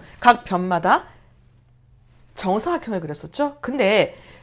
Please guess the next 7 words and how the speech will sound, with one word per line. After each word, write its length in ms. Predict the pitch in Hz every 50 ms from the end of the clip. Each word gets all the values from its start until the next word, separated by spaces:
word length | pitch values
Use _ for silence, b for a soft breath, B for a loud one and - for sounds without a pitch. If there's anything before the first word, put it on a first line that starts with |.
| B B
정사각형 800 | - - 233 240 277 302 - 359 370 359 349 359 - 359 302 196
말고 800 | 156 143 151 175 196 214 208 196 185 - 277 320 254 156 - B B B B B B -
다른 480 | - - 185 196 220 269 330 339 349
걸 200 | 330 370 370 370
그려봐도 640 | 370 359 349 349 339 339 320 311 311 320 320 320 320
괜찮을까라는 1080 | - - 180 180 - - 285 302 277 247 214 214 - 277 294 311 285 202 170 170 165
거예요. 160 | 151 143 131